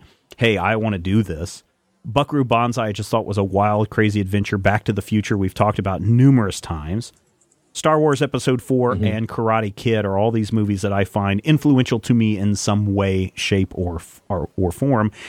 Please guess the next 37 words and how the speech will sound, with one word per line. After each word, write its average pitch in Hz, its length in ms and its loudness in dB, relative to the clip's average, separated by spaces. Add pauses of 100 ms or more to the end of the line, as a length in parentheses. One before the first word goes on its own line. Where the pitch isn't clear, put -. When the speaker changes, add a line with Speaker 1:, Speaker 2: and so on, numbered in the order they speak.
Speaker 1:
And 151 80 4
I'm 147 40 2
sure 165 120 2
people 135 260 2
who 131 60 6
have 110 100 0
listening 117 340 0
to 110 60 0
this 104 140 0
show, 101 360 2 (580)
uh, 95 400 -2 (420)
for 123 100 4
long 156 220 4
periods 110 320 0
of 95 80 -8
time 104 220 0
are 107 60 0
probably 117 280 2
going 113 240 0
back 101 320 -2
to 104 180 -2
our 101 140 -2
top - 280 -6
ten 101 280 -2
favorite 98 380 -2
this 98 280 -2
and 95 100 -4
favorite 98 300 -2
that, 101 100 0
and 98 80 -4
going, 113 180 2
"Wait, 233 180 4
wait, 143 360 2
before 135 320 0
you 156 140 2
said 156 220 -2
this." 175 360 2